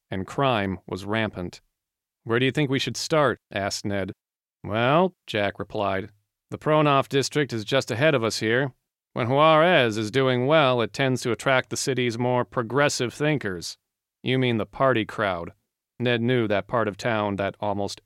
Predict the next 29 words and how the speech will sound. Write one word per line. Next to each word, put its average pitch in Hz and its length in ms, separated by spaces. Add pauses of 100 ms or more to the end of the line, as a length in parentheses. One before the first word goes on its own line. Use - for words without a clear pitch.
(120)
every 113 300
city 95 340
had. 90 380 (500)
"That's 113 340
right, 151 380 (120)
and 120 140
while 131 240
right 156 260
now 143 340
that 131 220
part 151 220
of 135 60
the 131 100
city 143 360
is 107 120
filled 139 280
with 123 120
criminals, 117 640 (380)
I 104 60
think 131 180
we're 131 80
looking 139 300
for 127 140
a 123 40
more 131 240
organized 123 640
kind 120 220
of 101 60
troublemaker. 101 760